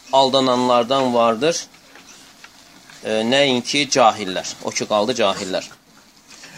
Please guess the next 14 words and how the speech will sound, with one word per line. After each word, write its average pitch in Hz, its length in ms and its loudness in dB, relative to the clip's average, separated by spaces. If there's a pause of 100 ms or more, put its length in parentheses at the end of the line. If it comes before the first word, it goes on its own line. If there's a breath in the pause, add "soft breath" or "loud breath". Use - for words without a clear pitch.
(300 loud breath)
"Və 151 280 4
ləm 254 160 4 (400)
ya'ləm 190 400 2 (200)
əl-muqtar 156 920 0
ənə 160 400 2
zənbə 151 400 4 (180)
yanqudu 143 600 0
və 131 160 2
ləv 139 160 2
ba'də 139 320 2
hin, 120 400 0 (600)
kəmə 135 280 0
yanqudu 135 440 0
s-sum 131 580 -2